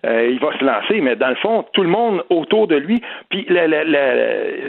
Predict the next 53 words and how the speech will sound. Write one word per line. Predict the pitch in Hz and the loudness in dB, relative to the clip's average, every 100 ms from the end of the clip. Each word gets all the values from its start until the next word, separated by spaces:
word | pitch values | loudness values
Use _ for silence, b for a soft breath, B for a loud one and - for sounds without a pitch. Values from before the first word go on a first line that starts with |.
| 127 | -10
il | 143 | -2
y | 143 | 0
a | |
tellement | - 262 311 | 0 0 0
de | 277 | 0
drive, | 139 120 117 165 233 190 135 | -2 -2 0 2 2 2 2
là, | 160 190 160 | 2 2 2
euh, | 123 120 113 | 0 0 0
Denis | 135 135 | 0 0
Coderre, | - 117 143 208 - | -2 -2 0 -2 -2
qu'il | 143 | -2
y | 123 | 0
a | 123 | 0
des | 139 135 | 0 0
gens | 208 | 0
qui | 214 - | -2 -4
seraient | 165 | -2
intéressés | 160 170 160 - | 0 0 -2 -4
à | 185 | -2
se | 156 | 0
lancer | 147 - | 0 0
à | 175 | 2
la | 131 | 2
mairie, | 131 170 131 240 B B B B - | 0 -2 0 -2 B B B B -2
qui | 165 | -2
attendent | 135 202 294 208 - | 0 -2 0 0 0
et | 170 | -2
qui | - - | -2 -2
seraient | 151 | -2
prêts | 147 160 220 220 180 | 0 0 -2 -2 -6
à | - | -2
faire | 170 151 | -2 0
équipe | 151 - 151 | 0 0 0
avec | 135 156 214 - | 0 0 -2 -2
Denis | 139 135 | -2 0
Coderre | 135 123 190 185 | 0 0 -2 -2
si | 240 | -4
lui | 254 269 285 - | 2 2 2 0
se | |
lance | 139 120 135 | -2 0 0
à | |
la | 127 117 | 0 0
mairie | 113 113 175 196 B B | 0 0 -2 -4 B B
et | - 151 | -2 -2
qui, | - 147 147 | -2 2 2
euh, | 127 - | 2 -2
serait | 160 | -2
à | 147 - | -2 0
sa | |
locomotive. | 123 120 131 107 - 220 165 - B B B - | 0 0 -2 -2 -4 -4 -4 -6 B B B -4
Fait | 135 | -4
que, | |
tu | - | 0